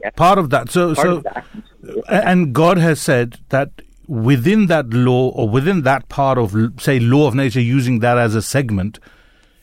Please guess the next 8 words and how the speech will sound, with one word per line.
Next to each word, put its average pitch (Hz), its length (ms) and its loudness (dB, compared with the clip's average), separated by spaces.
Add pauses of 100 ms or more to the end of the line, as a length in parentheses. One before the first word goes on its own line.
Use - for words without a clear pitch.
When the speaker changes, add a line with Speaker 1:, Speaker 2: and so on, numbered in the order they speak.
(280)
Speaker 2:
you 117 280 0
have 175 340 0
your 123 260 2
free 175 380 -2
choice, 127 640 -4
your 113 180 -2
free 165 340 -2
will 127 500 -2